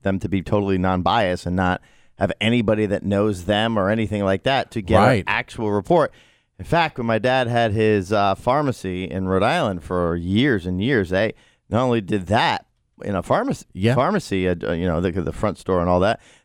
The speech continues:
Speaker 1: they actually had a company, and you hired an employee,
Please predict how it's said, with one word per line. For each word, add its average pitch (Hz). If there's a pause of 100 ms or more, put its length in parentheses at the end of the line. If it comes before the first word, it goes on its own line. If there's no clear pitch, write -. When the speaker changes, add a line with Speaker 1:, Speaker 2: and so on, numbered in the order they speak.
Speaker 1:
they 127
actually 139
had 113
a 104
company, 110
and 98
you 98
hired 110 (180)
an 104
employee, 107